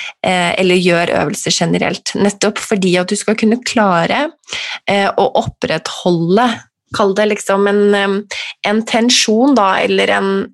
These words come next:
en viss kontakt med, eh, med magemusklene dine og med bekkenbunnen og så videre og så videre,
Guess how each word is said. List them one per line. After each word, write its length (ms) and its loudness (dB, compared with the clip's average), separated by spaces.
en 140 0
viss 180 -2
kontakt 800 -4
med, 380 0
eh, 600 0
med 340 4
magemusklene 800 -2
dine 360 2
og 100 2
med 240 0
bekkenbunnen 640 -2
og 80 -4
så 140 -4
videre 180 0
og 80 -4
så 80 -2
videre, 220 -2